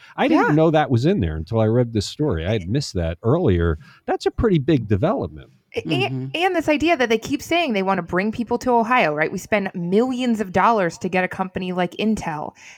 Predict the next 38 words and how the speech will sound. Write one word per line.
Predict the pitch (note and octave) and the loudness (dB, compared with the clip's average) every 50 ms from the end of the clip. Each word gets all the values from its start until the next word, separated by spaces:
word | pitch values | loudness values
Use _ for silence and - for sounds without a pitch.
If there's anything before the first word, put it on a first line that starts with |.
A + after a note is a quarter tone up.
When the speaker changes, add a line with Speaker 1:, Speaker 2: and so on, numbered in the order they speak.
| _ - | _ -8
Speaker 2:
to | G3+ | -6
come | - - F#3+ F3+ | -6 -4 -4 -4
to | F3+ F3 | -6 -6
Columbus. | - - F3+ F#3 A3+ D4+ D#4 B3 G3 E3 E3 - - - - - - - _ - | -4 -2 0 2 2 2 2 2 2 2 0 -2 -6 -16 -20 -20 -20 -4 _ 0
If | B3 - - | 0 0 0
you | A#3 C4 A3+ | -2 -2 0
wanna | G3+ B3 D4+ F#4 F#4+ | 0 0 2 2 0
bring | - - B3 C4+ C4 A#3+ | -2 -2 -2 -4 -4 -4
people | - C4+ - A#3+ B3+ | -4 -6 -6 -6 -6
to | - B3+ A#3+ | -2 0 -2
Ohio, | A3 G3+ B3+ D4 D#4 D4+ A#3+ A3+ A3 - | -2 0 0 0 2 2 2 0 -2 -4
make | F#3 F#3 G3 A3 C4+ D4 D4 D4 | -4 -2 0 0 0 0 0 -2
it | C#4+ C4 | -2 0
easier | C4+ D4 C4 C4+ C#4 C#4 | 0 -2 0 0 -2 -4
to | C4+ - C4+ A3+ | -4 -4 -4 -2
raise | A#3 B3 B3+ B3 A3 A#3+ | 0 0 0 0 0 -2
your | A3+ | -2
family | A3 - A#3 A#3+ C#4 D#4 C#4+ A#3+ G3+ F#3 | -2 -2 -2 -2 0 0 -2 -2 -2 -2
here. | F3 F3 D#3+ C#3+ - - _ - | -2 -2 -2 -2 -2 -6 _ 0
That | A3 A#3 D4 | 0 0 0
i-, | C#4 - A#3 G3+ - | -2 -6 -8 -10 -6
that's | F#3 F#3 F3 A#3+ - | -4 -4 -4 -4 0
how | - G4+ F#4 | 0 0 0
to | E4 | 2
grow | A3 G3+ F#3 - | 2 2 2 2
a | |
population, | - A3 F#3 - - E3 D#3 C#3 D#3 - - G3+ | 2 2 0 0 -2 -4 -4 -4 -6 -6 -8 -10
to | - A3 | -10 -8
have | - - C4+ C4+ - - | -4 -2 -2 -2 -4 -6
kids. | - - A4+ A4 - - - _ - - - _ _ _ _ _ _ _ _ _ _ _ | -6 -4 -2 -2 -2 -4 -6 _ -20 -20 -20 _ _ _ _ _ _ _ _ _ _ _
Speaker 1:
Uh, | F3+ F3 | -4 -2
it's | E3 F3+ D#3 - | 0 -2 -2 -2
good | - C#4 C#4 - | 0 0 0 0
stuff | - - E3+ B2+ F2 - - - | 2 2 2 4 4 2 0 0
that | B2 A2 - | 0 2 4
they | A2+ G#2+ | 2 2
did. | F#2 G2+ F2+ D2 B1+ | 4 4 2 2 2
I, | G2 | 2